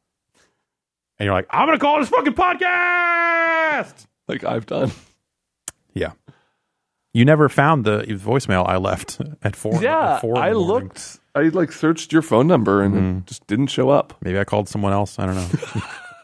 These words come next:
Speaker 1: <laughs> Dialed the wrong number.
Speaker 2: We're using a burner.
Speaker 1: Yeah.
Speaker 2: <laughs> Can't let anyone know
Speaker 1: No,
Speaker 2: about
Speaker 1: I was,
Speaker 2: this.
Speaker 1: I was using, I, hmm. What was I using?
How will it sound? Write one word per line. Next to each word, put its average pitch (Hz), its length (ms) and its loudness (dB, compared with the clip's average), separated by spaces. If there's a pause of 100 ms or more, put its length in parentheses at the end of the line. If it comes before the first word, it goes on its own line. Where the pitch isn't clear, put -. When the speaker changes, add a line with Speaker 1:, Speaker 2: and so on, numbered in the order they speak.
Speaker 1:
<laughs> - 600 -20
Dialed 104 180 -2
the 104 60 -4
wrong 104 220 -4
number. 110 200 -2
Speaker 2:
We're 143 60 6
using 135 160 2
a 123 60 4
burner. 123 500 2 (100)
Speaker 1:
Yeah. 110 280 0 (720)
Speaker 2:
<laughs> - 960 -20
Can't - 180 0
let 135 160 0
anyone 139 320 0
know 156 160 2
Speaker 1:
No, 151 80 2
Speaker 2:
about 143 100 -2
Speaker 1:
I - 40 2
was, 180 120 -2
Speaker 2:
this. 180 100 0
Speaker 1:
I 175 40 0
was 185 180 -2
using, 302 240 -4
I, 175 160 0
hmm. 165 640 -2 (320)
What 262 140 -4
was 220 180 0
I 98 60 0
using? 92 460 -6